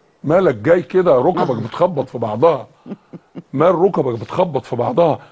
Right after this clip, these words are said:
Speaker 1: فقال لهم: "واللات والعزى، عندما فتحت الباب، عندما فتحت الباب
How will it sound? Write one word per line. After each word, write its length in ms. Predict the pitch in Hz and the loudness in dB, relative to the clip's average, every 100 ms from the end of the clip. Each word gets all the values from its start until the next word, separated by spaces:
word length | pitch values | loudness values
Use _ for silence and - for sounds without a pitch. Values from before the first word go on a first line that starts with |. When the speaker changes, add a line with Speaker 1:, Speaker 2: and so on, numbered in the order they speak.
| _ | _
Speaker 1:
فقال 520 | 135 - 175 156 131 | -6 2 2 4 2
لهم: 380 | 156 139 135 113 - _ | 2 0 -2 -6 -14 _
"واللات 540 | 135 131 139 185 196 151 | -2 0 2 2 2 0
والعزى، 640 | 139 123 117 127 90 87 - _ _ 110 | 0 2 0 -4 -6 -18 -20 _ _ -6
عندما 540 | 123 123 156 196 165 | -4 2 4 4 0
فتحت 520 | - 127 202 - - | -2 -4 -4 -6 -6
الباب، 400 | 151 123 139 101 _ _ _ _ _ _ _ _ _ _ - | -6 2 0 0 _ _ _ _ _ _ _ _ _ _ -8
عندما 440 | 120 113 175 175 | -6 0 2 2
فتحت 480 | 139 - 208 202 - | -2 -2 -2 -2 -8
الباب 380 | 151 147 135 | -2 2 0